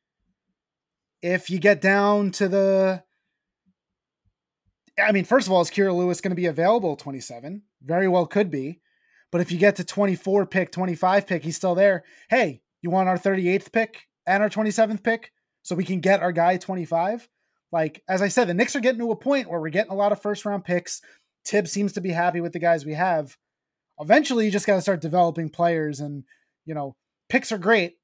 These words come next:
but if you don't do anything with them, they're kinda useless. So, I mean, different sport. I'm a New York Jet fan.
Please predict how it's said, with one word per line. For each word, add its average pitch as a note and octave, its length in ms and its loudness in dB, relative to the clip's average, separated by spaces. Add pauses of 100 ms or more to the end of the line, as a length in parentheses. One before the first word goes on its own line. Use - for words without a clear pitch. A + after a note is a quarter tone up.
(600)
but E3+ 260 2
if E3 100 -10
you G3 60 0
don't G#3 180 2
do G#3+ 160 4
anything E3+ 240 -2
with D#3+ 140 -4
them, D#3 240 -4
they're D#3 140 -4
kinda D#3+ 260 -4
useless. D3 600 -12 (260)
So, D3 440 0 (1120)
I E3 60 -2
mean, E3+ 320 -4
different G#3 300 2
sport. A#3+ 400 4 (440)
I'm D#3 100 -8
a F#3+ 40 -4
New F#3+ 80 -2
York G3 200 -2
Jet G#3 240 2
fan. E3 340 -2